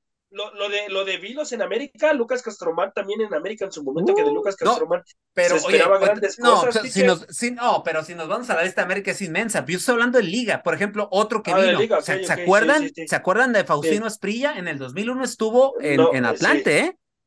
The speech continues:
Speaker 1: Sí, sí, sí.
Speaker 3: Y que
Speaker 1: Ok.
Speaker 3: venía del, de, venía de Italia
Speaker 1: De
Speaker 3: y que la
Speaker 1: Italia,
Speaker 3: verdad la venía
Speaker 1: claro.
Speaker 3: rompiendo, pero con todo,
Speaker 1: Sí.
Speaker 3: pero llegó aquí, pues ni las buenas noches, ¿no? Entonces, no, no, y,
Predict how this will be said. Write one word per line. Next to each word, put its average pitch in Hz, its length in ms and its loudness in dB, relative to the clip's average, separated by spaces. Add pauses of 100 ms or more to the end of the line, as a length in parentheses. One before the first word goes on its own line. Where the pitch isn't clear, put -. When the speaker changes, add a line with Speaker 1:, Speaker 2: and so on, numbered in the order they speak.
(180)
Speaker 1:
Sí, 165 380 0
sí, 175 160 -10
sí. 190 320 -8
Speaker 3:
Y 160 140 -2
que - 120 0
Speaker 1:
Ok. 143 40 2
Speaker 3:
venía 147 280 2
del, 226 260 2 (840)
de, 147 140 -2
venía 151 220 0
de 233 80 -2
Italia 175 400 -2
Speaker 1:
De 170 60 4
Speaker 3:
y - 60 -8
que 180 80 0
la 170 60 4
Speaker 1:
Italia, 135 120 0
Speaker 3:
verdad 123 200 -6
la 190 80 -4
venía 156 180 0
Speaker 1:
claro. - 140 -4
Speaker 3:
rompiendo, 170 540 -4
pero 147 260 -2
con 127 180 -8
todo, 190 140 2
Speaker 1:
Sí. 214 60 -4
Speaker 3:
pero 156 140 -2
llegó 135 220 -4
aquí, 233 380 -6
pues 120 220 -10
ni 120 180 0
las 117 160 -4
buenas 151 220 0
noches, 127 340 -4
¿no? 156 120 -4
Entonces, 165 460 -2 (480)
no, 226 220 2
no, 190 220 4
y, 180 240 -2